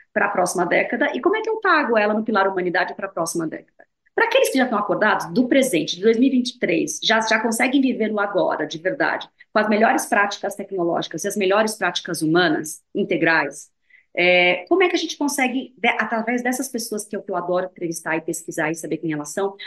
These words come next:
que que elas estão criando? Que tipo de empresa, que tipo de trabalho, que tipo de repertório, que tipo de tudo, porque elas já estão dez anos na frente, vinte anos na frente.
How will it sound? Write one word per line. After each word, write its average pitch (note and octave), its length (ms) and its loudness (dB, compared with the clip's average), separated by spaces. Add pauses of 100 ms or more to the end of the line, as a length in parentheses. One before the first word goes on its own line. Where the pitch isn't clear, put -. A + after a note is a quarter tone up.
que G4 80 4
que A4 60 -2
elas G#4+ 120 0
estão D#4 160 4
criando? E3 520 0 (320)
Que - 80 4
tipo - 180 4
de D4 80 6
empresa, C#4 260 6
que C#4 120 0
tipo B3+ 180 -2
de A#3+ 80 -4
trabalho, A#3 400 2
que A#3 80 -4
tipo A#3 220 -4
de A#3 240 -6 (280)
repertório, A#3+ 600 4
que - 80 0
tipo F#4 220 2
de - 120 0
tudo, C4 420 6
porque - 260 -4
elas B3 160 0
já B3+ 60 0
estão A#3+ 260 -2
dez A3+ 240 2
anos G#3+ 160 -2
na A3 80 -4
frente, G#3 260 -6
vinte G#3 240 -4
anos F#3+ 140 -6
na G3+ 100 -6
frente. F#3+ 420 -4